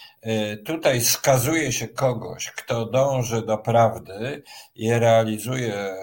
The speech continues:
kwestię wolności słowa, e, a po drugiej stronie mamy władzę, która w najrozmaitszy sposób łamie konstytucję, e, jest peł-,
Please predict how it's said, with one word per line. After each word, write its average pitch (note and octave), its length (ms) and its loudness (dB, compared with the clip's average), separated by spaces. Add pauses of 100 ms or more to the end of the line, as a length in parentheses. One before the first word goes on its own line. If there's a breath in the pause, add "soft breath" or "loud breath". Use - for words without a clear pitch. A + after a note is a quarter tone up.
(420)
kwestię A2+ 560 -6
wolności G#2+ 720 -2
słowa, G2+ 880 -6 (580 loud breath)
e, A2 540 0 (180)
a C#3+ 460 2 (160)
po B2 120 -2
drugiej E3 380 -4
stronie D3+ 460 -2
mamy C3 340 -2
władzę, G2+ 760 -4
która C3+ 440 0
w G#2 100 -6
najrozmaitszy B2+ 1000 -4
sposób - 640 -10
łamie B2+ 380 -4
konstytucję, A2+ 1200 -4 (680 loud breath)
e, A2 80 -4
jest A#2 500 -2
peł-, B2+ 360 -2